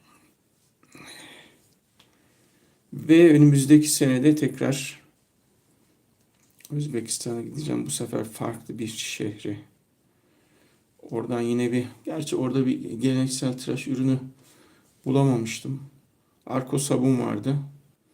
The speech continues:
Ee, <laughs> Arko sabun,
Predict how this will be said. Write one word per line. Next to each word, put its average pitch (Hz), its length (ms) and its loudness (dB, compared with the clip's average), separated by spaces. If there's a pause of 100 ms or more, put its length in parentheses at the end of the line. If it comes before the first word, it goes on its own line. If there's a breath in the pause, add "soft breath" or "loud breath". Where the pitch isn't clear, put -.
(1160 soft breath)
Ee, 117 580 -6 (1600 loud breath)
<laughs> - 260 -14 (2250 soft breath)
Arko 113 380 -10
sabun, 127 480 -4